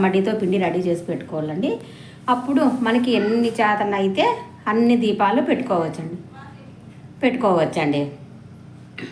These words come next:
ఇలాగా. కానీ కొంతమంది దీపాలు కట్ అవుతున్నాయి,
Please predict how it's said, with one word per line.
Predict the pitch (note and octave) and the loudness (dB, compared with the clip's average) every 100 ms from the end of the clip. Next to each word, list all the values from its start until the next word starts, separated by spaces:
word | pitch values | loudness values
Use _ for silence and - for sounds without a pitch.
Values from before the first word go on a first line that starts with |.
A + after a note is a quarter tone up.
| - A#3 | -2 2
ఇలాగా. | B3 A3 G#3 - - | 4 4 2 0 2
కానీ | B3+ D4 C4 | 2 4 2
కొంతమంది | A#3+ B3+ B3 B3 C4 C#4 D4 G#3 - F#3 | 4 4 4 6 6 6 4 2 -2 0
దీపాలు | B3+ C4 C4 C4 C4 G#3 - A3 | 2 6 6 6 6 2 0 -2
కట్ | G#3+ B3+ | 0 2
అవుతున్నాయి, | B3+ A#3+ G3+ G3 G#3+ | 2 2 2 2 4